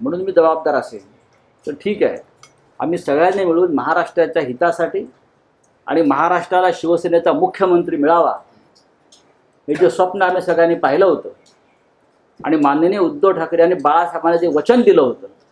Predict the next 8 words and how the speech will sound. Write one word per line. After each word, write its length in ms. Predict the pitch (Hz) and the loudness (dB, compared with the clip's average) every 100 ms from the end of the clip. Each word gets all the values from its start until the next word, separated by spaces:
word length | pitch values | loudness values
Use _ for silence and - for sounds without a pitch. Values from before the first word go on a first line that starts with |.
| _ _ _ _ - | _ _ _ _ -8
की 60 | 160 | -4
"मी 140 | 196 | -2
मुख्यमंत्री 560 | 185 - 190 180 180 190 | -2 -4 0 0 0 0
करीन 340 | 165 180 214 | 4 4 4
शिवसेनेचा 680 | - 160 147 143 135 123 120 | 0 -2 0 -2 -6 -6 -8
आणि 160 | 123 - | -8 -8
शिवसैनिक 580 | 156 165 165 214 214 - | -4 -4 0 -2 -2 0
करीन", 360 | 160 156 104 | 2 2 -4